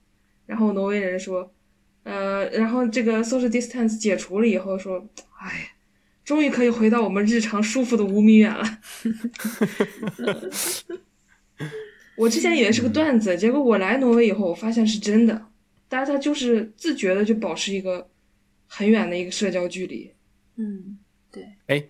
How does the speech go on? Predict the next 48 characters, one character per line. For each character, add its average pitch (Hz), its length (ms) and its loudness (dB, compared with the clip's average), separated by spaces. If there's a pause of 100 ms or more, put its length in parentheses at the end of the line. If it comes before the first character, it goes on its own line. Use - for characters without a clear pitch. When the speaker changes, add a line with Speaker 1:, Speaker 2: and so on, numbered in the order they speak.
(100)
Speaker 2:
那 175 120 0
你 117 140 -2
们 101 160 -4
现 151 160 -2
在 147 120 -2
比 110 120 -8
如 95 80 -6
说 123 180 -6
在， 120 320 -4
在 120 160 -6
国 92 200 -6
外 117 120 -2
在 120 140 -4
出 147 200 -6
行 87 280 -6
的 117 100 -4
时 113 80 -6
候， 98 140 -2
比 90 80 -10
如 90 60 -6
说 117 100 -4
现 - 320 -6
在 123 100 -2
国 85 220 -8
内 120 140 -2
的 107 100 -4
话， 95 240 -8 (300)
啊， 92 100 -6
虽 135 180 -2
然， 156 240 -4
虽 - 180 -4
然 139 200 -2
现 147 200 -4
在 127 120 -2
这 127 140 -6
个 101 140 -4
形 110 200 -6
同 123 160 -4
虚 135 160 -4
设 113 200 -4
哈， 98 200 -12
国 90 160 -6
内 95 200 -6 (100)
我 101 100 -6
感 87 200 -4
觉 85 200 -10
就 107 160 -6
是 92 200 -6